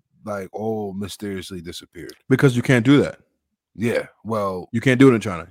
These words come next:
Speaker 2: Like, that freedom of speech, how we got, they can't do that shit.
Speaker 1: I
Speaker 2: And,
Speaker 1: understand that, but
Speaker 2: and you can't speak against, like, public officials. Like, we,
Speaker 1: Yeah.
Speaker 2: you can't, like, we could say, "George Bush is this." You can't do that over there.
Speaker 1: Yeah, so just, it's probably chopped for, unfortunately.
Speaker 2: So,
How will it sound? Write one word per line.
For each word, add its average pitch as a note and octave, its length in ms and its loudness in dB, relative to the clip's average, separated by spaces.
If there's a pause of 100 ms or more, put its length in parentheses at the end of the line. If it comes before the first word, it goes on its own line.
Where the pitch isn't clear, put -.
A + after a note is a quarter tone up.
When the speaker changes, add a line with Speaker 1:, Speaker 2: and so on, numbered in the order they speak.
Speaker 2:
Like, G#2+ 400 -6
that A#2 260 2
freedom B2+ 200 0
of A#2+ 60 -4
speech, - 220 -4
how A2+ 140 -2
we B2 140 0
got, E3+ 400 0
they G2 220 -8
can't G2+ 260 -8
do F#2 100 -10
that - 160 -16
shit. - 200 -20
Speaker 1:
I G3 180 6
Speaker 2:
And, F3 100 0
Speaker 1:
understand B2+ 380 -2
that, G2 200 -6
but F#2+ 120 -4
Speaker 2:
and E3+ 140 6
you F3 60 0
can't D#3+ 220 0
speak D#3+ 220 -4
against, C3+ 520 -2
like, A2+ 360 -6 (680)
public B2+ 240 -8
officials. - 580 -14
Like, F#2+ 200 -16
we, A2 120 -4
Speaker 1:
Yeah. E2+ 140 -8
Speaker 2:
you A#2 80 -6
can't, A#2 260 2
like, G2+ 140 -2
we A#2+ 100 2
could A#2+ 140 0
say, A2 140 2
"George A2 260 -2
Bush C3 200 -4
is F2 80 -14
this." - 320 -4 (320)
You G2+ 80 -8
can't G#2 180 -8
do F#2+ 60 -12
that F2 80 -12
over C#2+ 220 -16
there. - 140 -20 (600)
Speaker 1:
Yeah, E2+ 280 -8
so B1+ 500 -14
just, - 600 -16
it's - 140 -16
probably D2 300 -10
chopped - 320 -14
for, - 360 -20 (300)
unfortunately. - 360 -16 (100)
Speaker 2:
So, G#2 380 -4